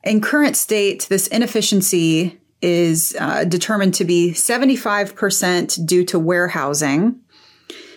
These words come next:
and twenty-five percent due to online orders. McKinsey, w-, we've already started a little bit of work in this area. We've, uh, created some improvement suggestions.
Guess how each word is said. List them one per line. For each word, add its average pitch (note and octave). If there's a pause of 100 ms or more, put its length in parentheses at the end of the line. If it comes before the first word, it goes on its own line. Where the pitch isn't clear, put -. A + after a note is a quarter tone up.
(120)
and G3
twenty-five G#3+
percent F3
due F3+
to F3
online D#3+
orders. D#3 (1300)
McKinsey, E4
w-, G3+
we've C#4
already D4+
started A3+
a G#3
little G3
bit F3+
of D#3+
work F#3
in A3+
this A3+
area. A3
We've, F#3+ (160)
uh, - (440)
created G3+
some F3+
improvement G#3
suggestions. G#3